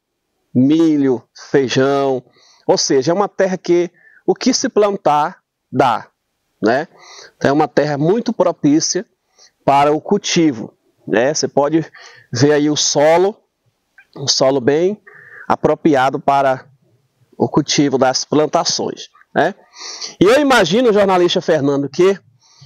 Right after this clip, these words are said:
né, nesse local, quando chove,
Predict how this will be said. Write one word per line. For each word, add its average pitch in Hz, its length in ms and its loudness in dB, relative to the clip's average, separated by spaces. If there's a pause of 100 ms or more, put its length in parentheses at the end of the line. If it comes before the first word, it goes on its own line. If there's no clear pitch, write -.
(280)
né, 147 300 2
nesse 226 540 2 (580)
local, 185 480 2
quando 202 280 -2
chove, 208 640 0